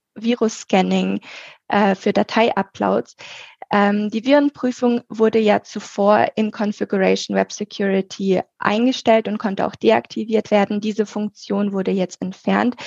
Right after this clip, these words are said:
Das heißt, für alle Datei-Uploads wird automatisiert ein Antivirus-Scanning gemacht und wa-, falls ein Virus entdeckt wird, kommt es ein-, zu einer Fehlermeldung.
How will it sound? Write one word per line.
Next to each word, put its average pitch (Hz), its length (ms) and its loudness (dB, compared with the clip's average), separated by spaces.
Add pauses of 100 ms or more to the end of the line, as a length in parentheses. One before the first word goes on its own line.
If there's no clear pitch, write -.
(200)
Das 220 160 2
heißt, 208 220 2
für - 120 -6 (120)
alle 214 320 4
Datei-Uploads 202 1160 0
wird 208 300 0
automatisiert 202 920 0
ein 190 160 -2
Antivirus-Scanning 214 1120 0 (300)
gemacht 214 500 0 (240)
und 214 220 2
wa-, 202 220 0
falls 202 380 2
ein 196 240 -2
Virus 196 340 -2
entdeckt 196 540 -2
wird, 208 200 0
kommt 196 280 -4
es 190 100 -4
ein-, - 240 -6
zu - 140 -4
einer 196 180 -2
Fehlermeldung. 254 720 2